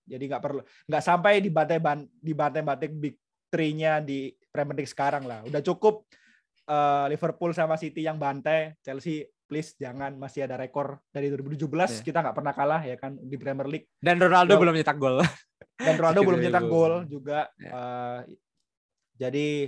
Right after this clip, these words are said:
Speaker 1: ya udah bersyukur lah, nggak perlu,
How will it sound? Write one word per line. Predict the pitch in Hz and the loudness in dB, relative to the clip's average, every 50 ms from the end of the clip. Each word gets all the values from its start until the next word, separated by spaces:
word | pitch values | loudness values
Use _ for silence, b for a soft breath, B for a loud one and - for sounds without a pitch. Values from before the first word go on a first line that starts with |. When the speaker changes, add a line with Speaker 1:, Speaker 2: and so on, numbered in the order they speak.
| 139 _ _ _ _ _ _ _ _ _ _ _ _ _ _ _ _ _ _ - | -6 _ _ _ _ _ _ _ _ _ _ _ _ _ _ _ _ _ _ 2
Speaker 1:
ya | 165 185 196 | 4 6 6
udah | 202 185 165 | 8 6 6
bersyukur | 160 160 156 - 180 - 220 196 | 4 2 2 0 2 2 4 2
lah, | 165 135 123 117 - _ _ | 2 0 -2 -4 -10 _ _
nggak | - - 127 135 123 120 | -18 -12 -10 -8 -6 -4
perlu, | 143 143 151 151 147 147 147 147 143 139 - | -2 0 2 2 2 2 2 0 -2 -4 -6